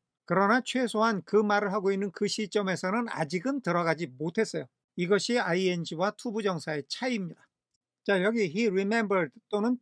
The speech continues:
forgot locking the door 이런 문장이 있어요.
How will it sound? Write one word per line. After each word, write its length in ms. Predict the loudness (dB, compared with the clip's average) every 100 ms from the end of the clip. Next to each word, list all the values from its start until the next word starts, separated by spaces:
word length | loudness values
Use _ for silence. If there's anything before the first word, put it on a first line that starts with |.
| _
forgot 420 | -4 4 4 4 _
locking 360 | -2 -2 -2 -4
the 120 | -4
door 360 | 0 2 2 0
이런 200 | 0 2
문장이 300 | 2 0 0
있어요. 320 | -2 -4 -4